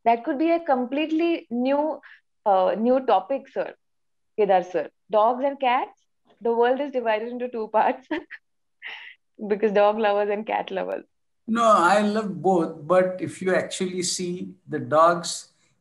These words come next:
Speaker 2: the cats will come into your house when they are hungry, when they want to kind of just be in a safer environment.
Speaker 1: Yeah.
Speaker 2: Otherwise, they'll venture out.
Speaker 1: Yeah.
Speaker 2: But the dog
Speaker 1: Dogs are loyal. Yeah.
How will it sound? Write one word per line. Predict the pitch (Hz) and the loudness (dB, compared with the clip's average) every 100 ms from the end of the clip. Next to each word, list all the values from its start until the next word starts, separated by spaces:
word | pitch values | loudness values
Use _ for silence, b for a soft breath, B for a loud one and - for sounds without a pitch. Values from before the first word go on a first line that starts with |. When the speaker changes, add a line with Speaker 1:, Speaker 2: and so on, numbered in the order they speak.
| - | -6
Speaker 2:
the | 208 | -6
cats | 214 196 202 208 - | 0 2 4 2 -2
will | 202 196 | -4 -4
come | 190 196 190 | 0 2 4
into | 185 185 180 | 2 0 0
your | 175 165 | 2 2
house | 151 156 165 - | 2 2 0 -6
when | 147 147 147 | -6 -4 -2
they | 143 143 | -2 -2
are | 139 131 123 | -2 -4 -4
hungry, | 131 131 135 131 127 | -4 -2 -2 -4 -6
when | 123 120 120 | -8 -8 -8
they | 123 | -8
want | 123 120 120 117 | -6 -6 -6 -8
to | 120 | -10
kind | 117 120 117 | -10 -10 -10
of | 113 113 | -12 -12
just | 120 - - _ _ _ _ _ _ _ _ _ _ _ _ | -14 -14 -20 _ _ _ _ _ _ _ _ _ _ _ _
be | 139 156 | -2 0
in | 147 | 0
a | 139 | -2
safer | - 147 143 170 156 | -2 -4 -2 0 0
environment. | 127 131 131 127 123 170 208 - _ _ _ _ - | 0 0 0 -2 -2 -4 -8 -16 _ _ _ _ -8
Speaker 1:
Yeah. | 202 170 - _ - | -2 -2 -4 _ -2
Speaker 2:
Otherwise, | 190 208 208 | 2 4 4
they'll | 196 196 | 4 2
venture | 175 151 143 147 | 2 2 0 -2
out. | 120 107 - - - - - - - - - - | -2 -4 -10 -16 -20 -20 -18 -14 -12 -12 -12 -2
Speaker 1:
Yeah. | 170 160 - _ _ _ _ _ - | 0 0 -4 _ _ _ _ _ -10
Speaker 2:
But | 156 | -4
the | 170 | -2
dog | 147 170 190 | 2 4 6
Speaker 1:
Dogs | 220 233 | 6 4
are | 233 | 0
loyal. | 220 196 196 196 190 185 _ | 4 2 2 -4 -10 -14 _
Yeah. | 196 190 | -16 -14